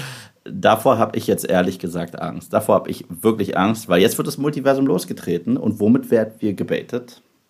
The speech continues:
Andrew Garfield, Tobey Maguire. Weil das die zwei Spideys sind, bei denen es halt so gut funktioniert hat. Und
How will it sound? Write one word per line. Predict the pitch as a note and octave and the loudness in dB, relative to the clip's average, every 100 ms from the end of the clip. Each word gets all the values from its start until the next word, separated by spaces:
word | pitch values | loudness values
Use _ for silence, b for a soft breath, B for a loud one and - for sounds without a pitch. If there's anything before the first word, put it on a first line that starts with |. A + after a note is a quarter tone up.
| _ _ | _ _
Andrew | - F#2 G2+ | -2 0 4
Garfield, | - - - - _ _ - _ - | 4 2 -4 -10 _ _ -18 _ -6
Tobey | F2 F2+ | 0 0
Maguire. | F2 E2 D#2 A#2 B B B B | 2 2 2 2 B B B B
Weil | G#2 | 2
das | A#2+ - | 4 2
die | D#3+ | -4
zwei | - E3 | 0 2
Spideys | D#3+ - A2+ C3 D3+ | 2 0 0 2 0
sind, | - D3+ | -6 -4
bei | - | 0
denen | C#3 D3 | 0 0
es | D3+ | -2
halt | A#3 | -2
so | G3 | -4
gut | D3 D3+ | -6 -6
funktioniert | D3 C#3+ D3 D3+ C3+ | -6 -6 -2 0 0
hat. | E2+ B B B _ | -2 B B B _
Und | A2 - | 0 0